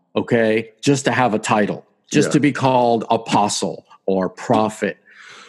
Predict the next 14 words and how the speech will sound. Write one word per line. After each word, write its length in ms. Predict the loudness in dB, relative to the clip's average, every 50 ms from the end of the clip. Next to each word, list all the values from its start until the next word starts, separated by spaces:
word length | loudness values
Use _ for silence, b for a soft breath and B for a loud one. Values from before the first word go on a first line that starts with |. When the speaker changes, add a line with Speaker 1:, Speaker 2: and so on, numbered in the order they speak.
| B B -6
Speaker 1:
all 200 | -4 -2 0 2
right, 340 | 2 2 2 2 0 -2 0
or 580 | 0 2 2 4 4 2 2 2 0 -2 -4 -10 _ _ _ _ -10
pastor 800 | -4 -2 0 0 0 -2 -4 -4 -4 -6 -6 -6 -8 -12 -14 -18 -20 b b b b b b b b
or 200 | -4 -2 0 2
reverend. 680 | 2 2 2 2 2 2 0 0 0 -2 -4 -6 -10 B B B B B B _ 0
And 360 | 2 2 4 4 4 2 2
you 200 | 2 2 2 2
never 500 | 4 4 4 4 4 2 2 2 2 2
see 760 | 0 0 -2 -2 0 2 2 4 4 2 2 0 0 -4 -6 _ -2
any 380 | 0 2 2 4 4 2 2 0
titles 580 | -2 -2 0 2 2 2 2 2 0 -2 -2
being 360 | -2 0 0 2 2 2 2
used 640 | 2 2 2 2 2 2 2 2 0 -2 -6 -12